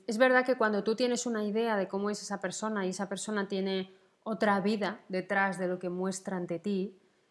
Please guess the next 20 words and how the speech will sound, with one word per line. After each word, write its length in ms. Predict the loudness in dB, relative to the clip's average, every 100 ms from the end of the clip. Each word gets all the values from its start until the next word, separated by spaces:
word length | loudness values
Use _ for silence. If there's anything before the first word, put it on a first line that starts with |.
| _ _ _ _ -10
eh, 440 | -4 0 0 0 -2
es 220 | -4 -2
un 220 | -2 -4
choque 680 | -2 -4 -2 0 0 -2 -8 -6
muy 340 | -2 0 0
fuerte, 460 | 0 0 -2 -2 -14 -18
¿no? 140 | -4
Cuando 480 | -2 0 0 0 -4
todo 340 | 0 2 2
se 140 | 0 -2
descubre, 560 | -2 -2 -2 0 -2
porque 240 | -4 -6 -6
es 80 | -4
como, 420 | -4 -2 -4 -8 -10 -10 -8
te 80 | -8
preguntas, 480 | -4 -4 -4 -6 -8
"¿Con 220 | -10 -6
quién 180 | -6 -4
he 20 |
estado? 600 | -4 0 0 0 -2 -4